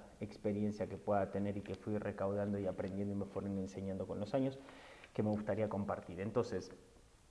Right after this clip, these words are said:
eh, esto se divide, vamos a hablar, hay diferentes tipos de, de agrupaciones, por así decirlo, dentro del mundo motociclista y como todo, cada una conlleva diferentes,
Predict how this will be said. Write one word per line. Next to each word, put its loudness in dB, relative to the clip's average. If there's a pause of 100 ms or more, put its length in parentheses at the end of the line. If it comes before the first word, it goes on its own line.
(460)
eh, 12 (400)
esto 12
se 8
divide, 12
vamos 10
a 10
hablar, 12
hay 12
diferentes 12
tipos 6
de, 8 (560)
de 2
agrupaciones, 4
por 6
así 4
decirlo, 2
dentro 0
del 2
mundo 2
motociclista 4
y 6
como 8
todo, 12 (400)
cada 12
una 10
conlleva 10
diferentes, 4